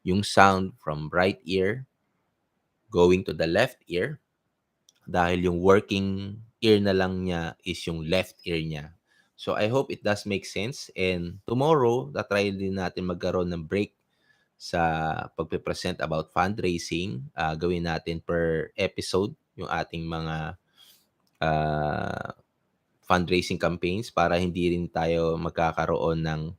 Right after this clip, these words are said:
ah, gap pagdating doon sa ating mga, ah, kab-, kababayan na nangangailangan ng support in regards with their hearing needs. Okay? This is again Sir Eros saying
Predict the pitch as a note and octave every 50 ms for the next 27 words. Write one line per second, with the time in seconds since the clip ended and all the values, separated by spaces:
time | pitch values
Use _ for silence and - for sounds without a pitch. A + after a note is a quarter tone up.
0 | _ _ _ _ _ _ _ _ _ _ _ - E2 D2+ D2 D2+ D#2 D2+ F#2 F#2+
1 | F#2 F2+ - - _ _ - D#2+ D2+ D#2+ D#2+ - E2+ E2+ D#2+ E2 D#2+ - - -
2 | - E2 D#2+ - - E2+ E2 E2 E2 E2 E2 E2 D#2+ D#2+ D#2+ D#2+ E2 - G2 -
3 | - - D#2+ D#2+ D#2 D#2 D#2 D#2+ D#2+ E2+ F2+ - _ _ _ _ _ _ _ _
4 | _ _ _ _ _ _ _ _ _ _ - F2+ E2+ - - - _ - D#2+ D#2+
5 | F2 D#2+ D#2+ F2 F2+ F#2+ G2 G2+ G2 F2+ F2 E2+ E2 E2 E2+ E2+ E2 E2 E2 E2
6 | E2 E2 E2 E2 D#2+ D#2+ D#2+ D#2+ D#2+ D#2+ D#2+ D#2 D#2 D#2 E2 - - _ _ _
7 | _ _ _ _ _ - - G2+ - - G2+ G2 F2 - - _ _ - A2 F2
8 | D#2+ D#2+ D#2+ D#2 E2+ D#2+ - - D#2+ D#2 E2 D#2+ D#2 D#2+ E2+ D#2+ D#2+ D#2 D#2 D#2
9 | D#2 D#2+ E2 D#2+ D2 C#2+ - - - - _ - E2+ F#2 G#2+ A2+ - - - A2
10 | A2+ A#2+ C3 A#2 G#2+ A#2+ A2+ A2 - G#2 G2 D2+ F2+ F2+ E2+ F#2 - - - F#2+
11 | F#2 G2 A2+ C3 D#3 F#3+ G3+